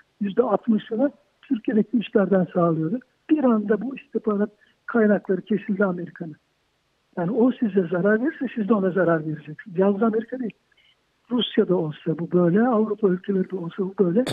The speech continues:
<coughs> Yani bütün mesele size yapılan bir haksızlığı karşılıksız bırakmayacak.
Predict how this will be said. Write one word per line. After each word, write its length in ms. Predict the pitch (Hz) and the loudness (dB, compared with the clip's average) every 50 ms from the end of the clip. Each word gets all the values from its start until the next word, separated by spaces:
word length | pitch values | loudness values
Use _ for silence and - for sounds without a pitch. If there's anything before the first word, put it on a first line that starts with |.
| - - - - | -6 -10 -14 -16
<coughs> 260 | - - 190 - - | -14 -14 -14 -2 2
Yani 320 | 226 226 233 220 196 185 | 2 4 6 4 4 2
bütün 380 | 208 214 - - 330 302 262 262 | 0 -4 -4 -4 -4 -4 0 -2
mesele 440 | 220 - - 208 185 202 240 277 277 _ _ _ _ _ _ _ - - | -2 0 0 2 2 2 2 0 -2 _ _ _ _ _ _ _ -14 -4
size 160 | 202 214 269 | 0 2 4
yapılan 400 | 277 247 247 - 233 196 190 202 | 4 4 4 4 2 2 4 2
bir 80 | 220 240 | 2 0
haksızlığı 840 | - - - 226 220 - - - 240 208 202 185 196 208 247 294 - | 0 0 0 -2 -2 -2 -4 -4 -2 -2 -2 -2 0 0 0 0 -2
karşılıksız 680 | - - 208 190 156 - - 220 196 - - 247 208 196 | -2 -2 -2 -2 -2 -2 -4 -4 -4 -4 -4 -6 -2 0
bırakmayacak. 720 | 185 180 - 180 - - 175 151 - - - - - _ | 2 2 2 0 -2 -8 -10 -10 -10 -12 -14 -18 -20 _